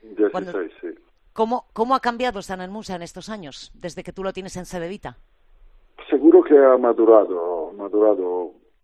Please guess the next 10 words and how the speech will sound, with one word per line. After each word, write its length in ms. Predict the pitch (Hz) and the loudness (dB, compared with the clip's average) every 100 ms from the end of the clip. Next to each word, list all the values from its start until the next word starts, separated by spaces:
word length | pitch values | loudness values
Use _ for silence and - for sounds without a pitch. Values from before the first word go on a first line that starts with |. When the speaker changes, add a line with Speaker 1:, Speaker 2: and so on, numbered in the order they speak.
| _ _ | _ _
Speaker 1:
Eh, 540 | 95 92 95 92 90 98 | -8 -6 -6 -8 -8 -2
yo 720 | 104 104 107 104 101 95 95 - - - _ | 2 4 4 4 4 0 -6 -14 -18 -20 _
creo 500 | - 104 110 107 95 | -2 4 6 6 2
en 140 | 98 107 | -2 -2
él 200 | 107 98 | -2 -2
que 160 | 95 | -6
puede 800 | 90 95 95 98 92 92 92 92 92 | -6 -4 0 0 0 -2 -2 -4 -6
mejorar 500 | 95 - 101 98 95 | -10 -4 0 0 -2
mucho 260 | 95 90 | -10 -10
más, 240 | 87 71 | -10 -12